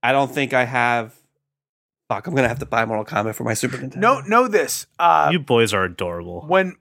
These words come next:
Speaker 2: when Mortal Kombat two came out.
Speaker 1: Oh, you want Mortal Kombat two? That's, that's how you wanna do it? Okay.
Speaker 2: I mean, y-, uh, I, I'm fine with Mortal Kombat two, but listen, when Mortal Kombat two came out, the local video game store had a tournament.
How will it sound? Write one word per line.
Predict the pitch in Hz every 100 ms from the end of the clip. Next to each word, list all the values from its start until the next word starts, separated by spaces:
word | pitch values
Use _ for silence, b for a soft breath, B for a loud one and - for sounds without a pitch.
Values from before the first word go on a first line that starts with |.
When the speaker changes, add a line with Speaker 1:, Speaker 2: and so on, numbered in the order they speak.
| -
Speaker 2:
when | 175 180 170 170
Mortal | 165 170 208 220
Kombat | - 214 208 196 180
two | - - 202 175
came | - 180 160
out. | 147 156 135
Speaker 1:
Oh, | 147
you | 147 160
want | 156 147 147 143
Mortal | 151 160 165
Kombat | 175 170 165 160
two? | 190
That's, | 196 175 -
that's | 147 - 165 156
how |
you | 160 160
wanna | 165
do | 170 185
it? | 208 139 135
Okay. | 135 139 139
Speaker 2:
I | 180
mean, | 190 190 127
y-, | 135 -
uh, | 156 -
I, | 151 185 -
I'm | 156 202
fine | - 233 311
with | 233
Mortal | 202 190
Kombat | 202 190 165 143
two, | 196 185
but | 143 175
listen, | 190 170
when | 156 165
Mortal | 190 262
Kombat | 262 247 240 220
two | - 233
came | - 214
out, | 202 190 170
the | 175
local | 156 165 190 240
video | 208 226 220 196
game | 180 175 151
store | - 156 147 135 131 _ _ _ _ _ _
had | - 165
a |
tournament. | 147 233 262 175 123